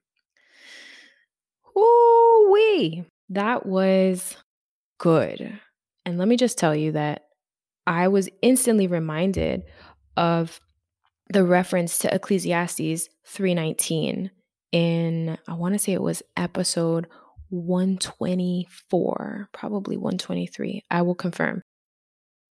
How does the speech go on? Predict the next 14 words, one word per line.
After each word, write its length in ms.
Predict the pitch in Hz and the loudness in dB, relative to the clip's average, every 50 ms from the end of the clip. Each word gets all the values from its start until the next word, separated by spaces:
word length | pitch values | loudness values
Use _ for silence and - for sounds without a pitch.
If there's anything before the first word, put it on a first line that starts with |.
| _ _ _ _ _ _ _ _ - | _ _ _ _ _ _ _ _ -10
Okay, 240 | 185 - 156 131 - - | -10 -10 -10 -14 -12 -4
quick 280 | - 269 339 - _ - | -2 -2 -2 -2 _ 0
break. 360 | 226 190 175 208 - - - _ _ _ _ _ | 0 0 0 -2 -6 -12 -20 _ _ _ _ _
Here 400 | _ - - 208 214 240 254 - _ - | _ -4 0 2 2 2 2 0 _ -6
is 160 | 190 185 170 | -6 -4 -2
a 80 | 175 165 | -2 -2
short 420 | 160 - - - 240 269 277 185 | -2 -2 -2 0 2 2 2 2
message 580 | 233 196 160 156 - - - 160 160 156 156 - _ _ _ _ _ | 0 -2 -4 -4 -6 -4 -4 -4 -4 -6 -8 -14 _ _ _ _ _
from 280 | _ - 180 170 160 | _ -6 -6 -4 -4
our 100 | 147 143 | -4 -6
sponsor 680 | - - - 214 202 196 196 196 - 202 196 196 196 190 _ _ | -8 -6 -2 -2 -2 -2 -2 -4 -2 -2 -2 -2 -4 -6 _ _
slash 600 | - - - 277 254 247 240 247 247 - - - _ _ _ - | -14 -10 -4 0 0 2 2 0 -2 -4 -8 -12 _ _ _ -4
podcast 580 | - 190 175 175 165 - 165 156 156 156 - - | -2 -2 -2 -2 -2 -6 -8 -6 -6 -8 -10 -6
producer. 540 | - 185 160 151 151 - - - - - | -6 -4 -4 -4 -6 -8 -10 -12 -14 -14